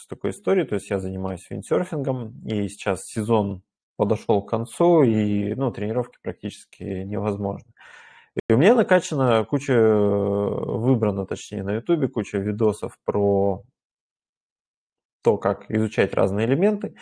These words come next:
И я их такой думаю: «Ну, че-то грустно как-то сидеть, не кататься, посмотрю эти видосы». И я начал их смотреть, и вот прям прочувствовал вот это, что я их смотрю, а воплотить-то я их не могу, как бы негде. И мозг <laughs> просто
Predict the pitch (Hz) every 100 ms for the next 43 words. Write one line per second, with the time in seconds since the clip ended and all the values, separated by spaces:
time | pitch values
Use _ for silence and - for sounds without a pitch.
0 | - - - _ - 156 220 220 - 151
1 | 147 139 143 170 220 - 185 165 165 214
2 | 220 143 123 - - - 123 143 175 -
3 | 110 107 107 113 160 139 - - 131 127
4 | 175 156 120 113 110 - 104 117 135 123
5 | 117 107 - 117 165 180 - _ 120 135
6 | 135 135 131 120 123 - 147 135 - 107
7 | 98 98 98 - - 107 104 104 110 117
8 | 190 214 - _ _ _ _ _ - 104
9 | 117 135 147 - 104 - 113 113 110 135
10 | 208 - _ _ _ _ _ _ 98 92
11 | 98 135 165 131 - _ _ _ _ _
12 | _ _ _ _ _ 131 151 160 107 -
13 | 135 180 - - - - - 147 139